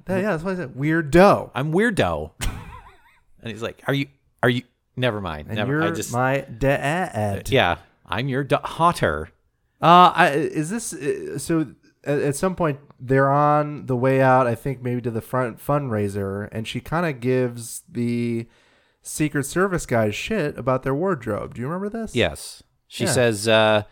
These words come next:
Speaker 1: "Expand your wardrobe."
Speaker 2: Yeah, she says,
Speaker 1: Well,
Speaker 2: "You're
Speaker 1: you're wearing
Speaker 2: wearing,
Speaker 1: the
Speaker 2: wearing
Speaker 1: same,
Speaker 2: the same suit again,
Speaker 1: you're wearing the
Speaker 2: huh?"
Speaker 1: same suit again, huh?
Speaker 2: She's, she's kinda being
Speaker 1: Wow.
Speaker 2: a, being a B I T C H. I don't mean to say that,
Speaker 1: Yeah.
Speaker 2: all right?
Speaker 1: I
Speaker 2: But
Speaker 1: mean, especially now,
Speaker 2: I mean,
Speaker 1: especially these
Speaker 2: especially
Speaker 1: days.
Speaker 2: now, now in these very
Speaker 1: But,
Speaker 2: high
Speaker 1: uh,
Speaker 2: political
Speaker 1: you're gonna,
Speaker 2: climate.
Speaker 1: you're gonna give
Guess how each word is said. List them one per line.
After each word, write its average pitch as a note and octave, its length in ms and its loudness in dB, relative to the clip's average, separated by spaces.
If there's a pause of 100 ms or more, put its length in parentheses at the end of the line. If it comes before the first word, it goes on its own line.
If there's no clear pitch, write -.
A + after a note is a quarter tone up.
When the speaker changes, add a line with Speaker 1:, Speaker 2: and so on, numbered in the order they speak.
Speaker 1:
"Expand G#3 460 0
your F#3+ 80 4
wardrobe." F3+ 720 2
Speaker 2:
Yeah, G#2+ 300 2
she - 160 -12
says, G#2 160 -2
Speaker 1:
Well, G#2 80 2
Speaker 2:
"You're - 80 6
Speaker 1:
you're - 0 -
wearing G#2+ 140 6 (100)
Speaker 2:
wearing, G#2+ 80 -4
Speaker 1:
the - 20 2
Speaker 2:
wearing G#2+ 160 4
Speaker 1:
same, G#2+ 40 -2
Speaker 2:
the G#2 60 -4
same G#2 280 0
suit C#3+ 300 0
again, F2+ 180 0
Speaker 1:
you're F#3+ 60 2
wearing F3+ 60 2
the F#3 60 2
Speaker 2:
huh?" F#3+ 60 6
Speaker 1:
same F#3 100 4
suit A#3 240 2
again, E3 220 4
huh? D#3+ 220 0 (920)
Speaker 2:
She's, - 400 -16
she's - 220 -14
kinda A#3 240 -2
being A3 160 0
Speaker 1:
Wow. F3+ 80 2 (120)
Speaker 2:
a, - 40 -14
being D3 320 -10
a C#3 80 -4
B D#3 200 0
I E3+ 120 -2
T E3+ 160 -10
C E3 180 -4
H. D3 160 -4
I F#3 80 -2
don't A#3 180 -8
mean G#3 160 -8
to F#3 60 -12
say F#3 300 -14
that, D#2+ 320 -12
Speaker 1:
Yeah. E3 180 4
Speaker 2:
all F#2 80 0
right? B2 260 -6 (120)
Speaker 1:
I C3 40 -6
Speaker 2:
But A2+ 180 0
Speaker 1:
mean, - 100 -14
especially C#3+ 460 -6
now, A2+ 340 -2
Speaker 2:
I B2 80 0
mean, B2 180 0
Speaker 1:
especially A#2+ 140 -4
these - 100 -4
Speaker 2:
especially B2 220 -2
Speaker 1:
days. F#2 60 0
Speaker 2:
now, E2+ 220 -4
now D#2+ 220 -4
in D2+ 80 -6
these D#2 220 -8 (420)
very D#2 340 -10 (140)
Speaker 1:
But, D#3+ 140 -4
Speaker 2:
high D#3 80 -4
Speaker 1:
uh, - 40 -2
Speaker 2:
political F#2+ 260 -6
Speaker 1:
you're D#3+ 80 -4
gonna, F#3+ 100 -2
Speaker 2:
climate. C#3+ 240 -6
Speaker 1:
you're C#3 140 -6
gonna D#3+ 180 -4
give D#3 640 -6